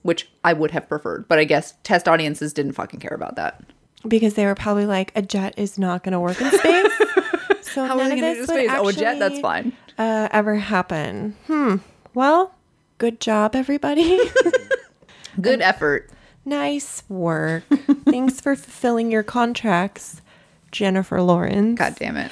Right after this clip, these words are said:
Speaker 2: I mean, I kind of feel like she got the same way with the Hunger Games, right? She's like, "Yeah, I'm gonna make a third one." Yeah, you do.
Speaker 1: You do. You signed
Speaker 2: You're
Speaker 1: a
Speaker 2: gonna sign up to
Speaker 1: contract.
Speaker 2: play a major character in a fucking series, beloved series.
Speaker 1: Yeah, and
Speaker 2: like
Speaker 1: also
Speaker 2: the Hunger Games or X-Men.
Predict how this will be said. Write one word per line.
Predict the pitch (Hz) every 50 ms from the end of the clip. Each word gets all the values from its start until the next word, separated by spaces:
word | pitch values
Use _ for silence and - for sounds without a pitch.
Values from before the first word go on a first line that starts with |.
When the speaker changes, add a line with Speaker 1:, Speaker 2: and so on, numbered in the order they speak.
| - - - -
Speaker 2:
I | - 440 494
mean, | 508 508
I | 508 494
kind | - - 440 466
of | 508 508
feel | - 539 523
like | 523 494
she | - - 453
got | - 311 311 320 -
the | 339 320
same | - - 320 320
way | 311 311 311 320
with | 320 320
the | 302
Hunger | 254 - 247 269 349 359 339
Games, | - 214 202 202 196 202 -
right? | 208 214 247 277 254
She's | - 240 220
like, | 226 220
"Yeah, | 208 220 208
I'm | 190 190 180
gonna | 196 196 196
make | 196 202 190 -
a |
third | 185 - - 190 190 196 196
one." | 196 175 170 180 190 - - - - _
Yeah, | - 320 359 403 415
you | 311 277 330 320
do. | 247 330 359 370 370 311 202 160 165 -
Speaker 1:
You | 233 254
do. | 254 294 339 349
You | 277 226 254 262
signed | 240 - 277 285 302
Speaker 2:
You're | 381 392
Speaker 1:
a | 392
Speaker 2:
gonna | 269 277
sign | 349 330 370
up | - - -
to | -
Speaker 1:
contract. | - -
Speaker 2:
play | 349 359 359 359 339
a | - - 277
major | 262 262 269 269 285 294 311 311
character | 302 - 294 277 285 285 - 277
in | 254
a | 226 220
fucking | - - 180 - - 262 247
series, | - - 277 277 277 262 247 240 226 220
beloved | 202 - 277 277 262 254 254 262 269 285 294 339 330 269
series. | - - - 294 277 294 269 220 196 180 208 240 233 -
Speaker 1:
Yeah, | 254 269 208 -
and | - 208 226
Speaker 2:
like | 247 285
Speaker 1:
also | 302 269
Speaker 2:
the | 262 294
Hunger | 269 240 320
Games | 269 233 202 190 190 202 -
or | 214 233 -
X-Men. | - 262 - - - 226 196 185 185 196 202